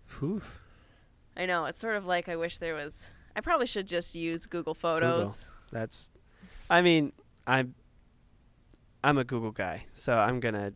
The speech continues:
Speaker 1: always push that. But yeah, Google has Google Drive, uh, fifteen gigs free.
Speaker 2: Mm-hmm.
Speaker 1: Um, Google Photos, which is unlimited photo storage,
Speaker 2: Mm-hmm.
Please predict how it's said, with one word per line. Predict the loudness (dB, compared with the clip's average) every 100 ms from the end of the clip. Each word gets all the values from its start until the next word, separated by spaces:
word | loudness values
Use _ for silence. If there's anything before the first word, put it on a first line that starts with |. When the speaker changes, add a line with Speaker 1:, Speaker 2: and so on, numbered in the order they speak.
| -4
Speaker 1:
always | -4 -2 -4
push | -6 -6
that. | -4 -6 -6 -2
But | -2 -4 _ -6
yeah, | -4 -6 -18 0
Google | 4 6 6
has | 6 4 4 0
Google | -4 -4 -2
Drive, | 0 2 2 0 -2 -10 -20 _ _ _ _ -12
uh, | -6 -4 -2 -4 -6 -8 -14 -20 _ -8
fifteen | -6 -6 -8
gigs | -6 -8 -10
free. | -8 -8 -8 -12 -20 -14
Speaker 2:
Mm-hmm. | -12 -10 -12 -12 -10
Speaker 1:
Um, | -8 -8 -8 -10 -12 -14 -18 _ _ _ _ _ -20 -20 -2
Google | 2 2 2
Photos, | 4 4 4 0 -2
which | -6 -6
is | -6 -4
unlimited | 2 4 6 2
photo | 0 -2
storage, | -2 -4 -4 -4 -8 -12 -12
Speaker 2:
Mm-hmm. | -12 -10 -12